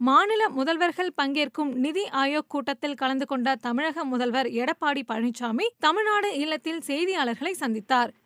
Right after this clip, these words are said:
செய்தியாளர்கள் சந்திப்பில் தமிழக முதல்வர் எடப்பாடி பழனிசாமி குறிப்பிடுகையில், பிரதமர் மோடி தலைமையில் இன்று நடைபெற்ற மாநில முதல்வர்கள் கூட்டத்தில்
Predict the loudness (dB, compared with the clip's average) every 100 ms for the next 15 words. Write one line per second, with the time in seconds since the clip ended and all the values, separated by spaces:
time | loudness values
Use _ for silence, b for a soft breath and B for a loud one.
0 | -4 2 2 4 2 4 4 2 0 0
1 | 0 0 -2 0 2 2 2 0 2 2
2 | 2 2 2 2 2 0 0 0 0 2
3 | 2 2 -2 0 0 0 0 -2 0 -2
4 | 0 0 0 -2 2 2 4 2 4 4
5 | 4 2 0 0 -2 0 0 -2 -2 -2
6 | -2 -2 -2 -2 -4 0 2 4 2 2
7 | 0 0 0 2 0 0 -2 -2 -4 -4
8 | -4 -4 -4 -4 -4